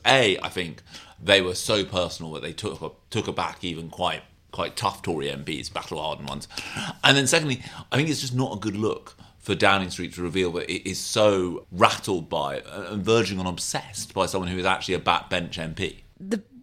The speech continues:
Speaker 2: briefing is completely wild, and I think lots of people on Sunday were just, you know, looking and saying, "There's one thing doing a drive-by, there seemed to be a deep"
Speaker 1: Talking about a darkness that corrupts
Speaker 2: Yeah,
Speaker 1: his soul.
Speaker 2: character analysis.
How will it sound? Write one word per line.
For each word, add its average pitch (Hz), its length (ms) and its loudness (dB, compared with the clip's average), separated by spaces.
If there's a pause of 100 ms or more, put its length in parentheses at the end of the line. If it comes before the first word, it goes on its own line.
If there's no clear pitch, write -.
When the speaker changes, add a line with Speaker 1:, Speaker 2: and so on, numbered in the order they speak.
Speaker 2:
briefing 190 540 0
is 151 400 -4
completely 156 420 -6
wild, 135 580 -4
and - 140 -4
I 120 60 0
think 143 320 4
lots 156 240 -2
of - 40 -14
people 143 400 -6
on 147 160 -4
Sunday 143 380 0
were 127 80 -4
just, - 560 -8
you 160 60 -4
know, 147 120 -2
looking 156 280 -2
and 139 160 -6
saying, 143 240 -6 (840)
"There's 220 220 0
one 240 240 6
thing 220 140 2
doing 190 200 0
a 170 60 4
drive-by, 160 800 4
there 147 80 -6
seemed 151 220 -6
to 170 60 -10
be 151 120 0
a 147 60 2
deep" 147 500 -8 (480)
Speaker 1:
Talking 139 240 -8
about 98 120 -4
a 95 40 -10
darkness 127 500 0
that - 140 -8
corrupts 120 300 0
Speaker 2:
Yeah, 170 100 0
Speaker 1:
his 110 120 0
soul. 120 320 4
Speaker 2:
character 180 540 2
analysis. 170 720 -2